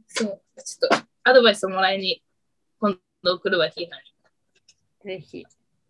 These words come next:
Speaker 1: 抜け出した、抜け出したのかわかん-、わかんないけど、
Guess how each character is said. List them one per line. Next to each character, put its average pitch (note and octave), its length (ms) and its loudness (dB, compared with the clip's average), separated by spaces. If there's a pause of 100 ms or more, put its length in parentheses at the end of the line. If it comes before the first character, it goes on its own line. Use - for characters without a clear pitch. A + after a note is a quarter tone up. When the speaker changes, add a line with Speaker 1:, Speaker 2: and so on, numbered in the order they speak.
(2500)
Speaker 1:
抜 G#3 100 0
け A#3+ 100 8
出 C4 120 6
し C4+ 100 -10
た、 - 260 0
抜 G3+ 120 -4
け D#4+ 100 -2
出 A4 140 4
し - 80 -4
た C#4+ 80 2
の A3+ 100 2
か G3 80 2
わ F#3+ 140 2
か G#3 100 -4
ん-、 G3+ 140 -8
わ F#3+ 100 -4
か G#3 100 0
ん G#3 40 0
な G3 100 -2
い F3+ 60 -10
け D#3+ 80 -4
ど、 D3 140 -6